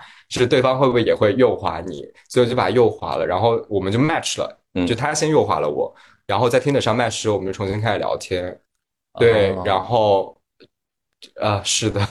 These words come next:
Speaker 1: 然后就是，就是聊着聊着，然后就是觉得说，嗯，好像还，还，还 OK，就是其实跟当时还挺不一样的。
Speaker 2: 啊，
Speaker 1: 然后
Speaker 2: 就是聊天内容会更
Speaker 1: 对，而且我，我，我觉得，我觉得我的心态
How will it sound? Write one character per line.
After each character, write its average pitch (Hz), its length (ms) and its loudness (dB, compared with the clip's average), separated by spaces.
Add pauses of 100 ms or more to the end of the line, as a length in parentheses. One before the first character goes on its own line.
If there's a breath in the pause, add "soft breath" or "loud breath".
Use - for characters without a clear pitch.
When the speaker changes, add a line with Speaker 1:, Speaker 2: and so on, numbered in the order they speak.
(440 loud breath)
Speaker 1:
然 117 120 0
后 - 20 2
就 139 80 -2
是， 147 260 4
就 143 120 -2
是 160 200 6
聊 110 280 2
着 160 100 2
聊 107 200 4
着， 113 280 2
然 98 160 2
后 104 240 0
就 104 120 -6
是 - 120 -8
觉 - 140 -4
得 95 80 0
说， 110 340 2
嗯， 175 220 -4 (320)
好 104 80 0
像 120 240 0
还， 95 380 -2 (200)
还， 92 360 -6
还 95 220 -6
OK， 101 500 -2
就 98 100 -8
是 98 260 -6
其 - 100 -8
实 110 100 -4
跟 107 160 -6
当 113 180 0
时 117 100 -6
还 104 60 0
挺 101 200 -10
不 98 180 -10
一 87 60 -12
样 90 360 -2
的。 - 160 -12 (200)
Speaker 2:
啊， 87 260 0
Speaker 1:
然 98 40 -2
后 101 60 0
Speaker 2:
就 - 60 -2
是 123 120 0
聊 92 200 4
天 127 160 0
内 139 100 4
容 101 140 2
会 117 80 2
更 156 80 4
Speaker 1:
对， 139 120 4
而 127 120 4
且 165 140 2
我， 120 260 2
我， 117 140 4
我 117 160 4
觉 151 160 0
得， 170 180 4
我 107 140 2
觉 117 120 0
得 147 80 6
我 175 120 6
的 98 60 -2
心 160 180 0
态 190 200 -2